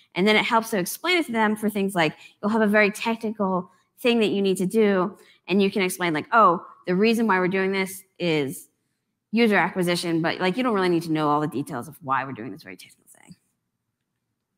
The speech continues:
So the seventh, se-, seventh, the second level of stakeholders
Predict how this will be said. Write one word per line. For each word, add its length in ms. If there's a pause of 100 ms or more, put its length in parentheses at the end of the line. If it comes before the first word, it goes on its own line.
(1300)
So 400
the 80
seventh, 400 (340)
se-, 260 (220)
seventh, 440 (220)
the 80
second 420
level 260
of 120
stakeholders 640